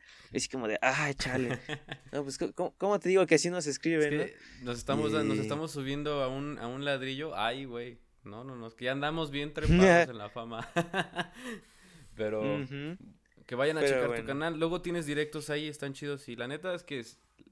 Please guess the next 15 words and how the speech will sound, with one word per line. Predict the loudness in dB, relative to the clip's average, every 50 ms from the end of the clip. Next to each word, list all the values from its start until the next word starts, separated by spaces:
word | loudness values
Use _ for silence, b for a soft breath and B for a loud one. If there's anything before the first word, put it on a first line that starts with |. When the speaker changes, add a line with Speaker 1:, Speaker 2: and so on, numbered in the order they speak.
| -20 -20 -14
Speaker 2:
si | -12 -8
les | -6 -6 -6 -6
gustó | -10 -6 -4 -4
el | -4
episodio | -4 -4 -6 -8 -6 -4 -4 -2 -2 -2 -2 -2
y, | 0 -2
y | -2 -2 -4 -4 -8 -8 -10 -10 -8
le-, | -8 -8 -6 -6 -6 -6
y, | -6 -8 -8 -8 -8 -8 -8 -8 -8 -8 -10 -10 -12 -18 b b b b b b b b b b b b b b b b b b
y | -6
es | -4 0
que | 0
Emilio | 0 0 2 0 0
sabe, | 0 0 0 0 -2 -2 -2
ah, | -2 -2